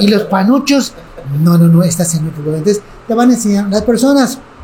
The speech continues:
que están cerca de ti tienen esa sensibilidad para decirte, "El tenedor va de este lado, la cuchara va de este lado.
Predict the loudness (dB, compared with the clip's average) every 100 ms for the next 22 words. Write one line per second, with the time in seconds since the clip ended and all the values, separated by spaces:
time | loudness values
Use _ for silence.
0 | -16 -16 -20 -10 -4 -2 0 0 0 0
1 | 0 0 2 2 2 0 -10 -20 -20 -20
2 | -20 -20 -4 0 2 2 0 -6 -6 -2
3 | -2 -2 -2 0 -2 -4 -2 0 0 0
4 | 0 0 0 0 2 0 0 0 -2 -4
5 | -14 -16 -14 -14 -10 -10 -6 -4 -4 0
6 | 2 2 -2 -8 -20 -20 -14 -8 -4 -4
7 | -2 0 0 -2 -6 -14 -16 -16 -12 -8
8 | -6 -4 -6 -10 -16 -18 -16 -12 -6 -4
9 | 0 -2 0 -2 -2 -4